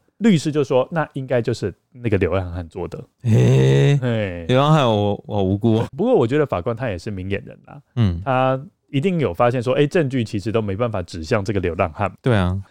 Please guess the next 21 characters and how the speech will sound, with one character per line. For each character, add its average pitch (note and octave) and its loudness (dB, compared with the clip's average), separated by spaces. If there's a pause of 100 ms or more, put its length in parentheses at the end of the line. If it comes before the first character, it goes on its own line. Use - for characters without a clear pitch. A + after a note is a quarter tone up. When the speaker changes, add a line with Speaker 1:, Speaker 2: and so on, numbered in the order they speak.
Speaker 1:
那 A#3 0
最 C4 2
后 A#3+ 4
呢， F3+ 2
How F#3+ 0
to F#3+ 2
Murder F3 2
Your C3+ 2
Husband C3 -2
这 C3+ 2
一 B2+ 4
篇 B2 -4
的 A2+ -2
确 G3 2
是 E3+ -4
没 C#3 -2
有 A2 0
纳 A#2 0
入 A2 0
证 F#2+ 0
据， F2 -4